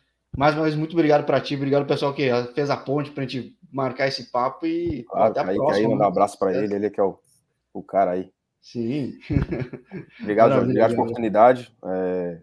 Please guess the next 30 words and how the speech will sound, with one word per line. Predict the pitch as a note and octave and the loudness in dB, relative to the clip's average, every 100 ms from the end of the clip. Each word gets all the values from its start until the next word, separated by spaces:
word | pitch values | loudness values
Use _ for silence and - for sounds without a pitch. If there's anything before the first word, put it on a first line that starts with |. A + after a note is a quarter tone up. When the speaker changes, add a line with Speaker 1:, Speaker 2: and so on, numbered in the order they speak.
| _ | _
Speaker 2:
qualquer, | _ G#2 G2+ F#2 _ | _ -4 -4 -4 _
qualquer | - - F#2+ | -14 -4 -2
hora | G2+ G2+ | 0 -2
aí, | A2+ | -2
vamos | A2+ A2 G2 | -6 -10 -4
falar | G2 F#2+ | 0 0
desse, | F#2+ F#2+ G2 F2 _ | 0 -6 -10 -12 _
esse | - | -12
assunto | G#2+ G#2+ G2+ | -10 -10 -6
que | |
é | G2 | -4
bem | G#2 | -2
legal, | F#2+ F#2 G2 F#2+ | -2 2 2 2
tem | F#2 | -4
muita | F2+ A2+ A2 | -8 -6 -6
coisa | F#2+ G2+ G2 F#2 | -6 -6 -4 -6
pra | F#2 F2+ - _ _ _ | -4 -4 -6 _ _ _
ser | _ G2+ | _ -2
falada | F#2+ F2+ F2+ F#2+ | 0 4 2 2
e | |
mostrada | F#2+ F2+ - F#2 F#2 | -4 -8 -6 -6 -6
aí | |
pro, | F#2 - G#2 - _ _ _ _ _ | -10 -10 -10 -12 _ _ _ _ _
pro | - | -14
pessoal | - F2+ F#2+ | -12 -10 -10
que | F2+ G2+ F2+ E2+ | -10 -10 -10 -12
quer | - F#2 | -10 -10
saber | - F2+ F#2 | -8 -8 -8
mais | F2 F#2 G#2+ | -8 -8 -8
e | A2 F#2 | -8 -10